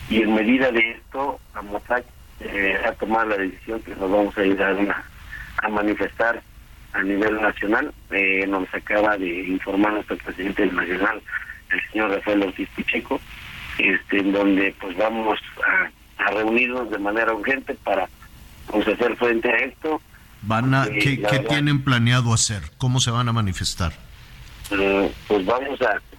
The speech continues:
Speaker 1: eh, en primera instancia es, este, pues hacer presente en las carreteras y bueno, la logística la planearemos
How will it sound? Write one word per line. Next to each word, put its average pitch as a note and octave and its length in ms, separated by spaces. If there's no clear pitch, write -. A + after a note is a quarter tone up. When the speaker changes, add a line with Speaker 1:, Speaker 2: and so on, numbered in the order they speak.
Speaker 1:
eh, G#2 280
en G2 100
primera A#2+ 380
instancia C#3 540
es, C3 120
este, - 560
pues - 160
hacer C#3+ 320
presente C#3 440
en A#2+ 320
las G#2 140
carreteras D3 640
y A#2+ 60
bueno, C3+ 260
la A#2 120
logística B2+ 920
la A2+ 160
planearemos A2 840